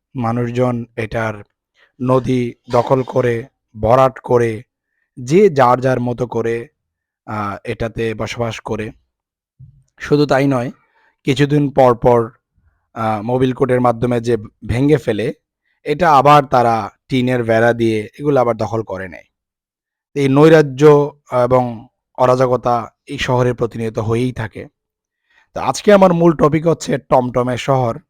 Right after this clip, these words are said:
টমটমের শহর এই জন্যই বললাম, বাংলাদেশের আর কোনো জেলার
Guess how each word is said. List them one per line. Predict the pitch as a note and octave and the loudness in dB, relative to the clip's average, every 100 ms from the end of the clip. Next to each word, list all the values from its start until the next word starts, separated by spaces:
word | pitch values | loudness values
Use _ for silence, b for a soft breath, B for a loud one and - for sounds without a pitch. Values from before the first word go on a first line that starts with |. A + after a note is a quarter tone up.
| _ | _
টমটমের | - C3 D3 D3+ | -4 -2 0 -2
শহর | D3 E3+ | 2 4
এই | C3+ | 4
জন্যই | C3 C3+ D3 | 2 2 4
বললাম, | B2+ A2 A2 C#3+ - _ _ _ _ _ _ - | 4 2 -4 -8 -16 _ _ _ _ _ _ -2
বাংলাদেশের | B2 C#3+ D#3 D#3 D3 - F3 E3+ - | 4 6 6 4 4 2 2 2 0
আর | C3+ B2+ B2+ | 2 2 2
কোনো | D3+ D3+ D3 | -2 -2 -2
জেলার | A#2+ A2 A#2+ A#2 | 0 0 2 0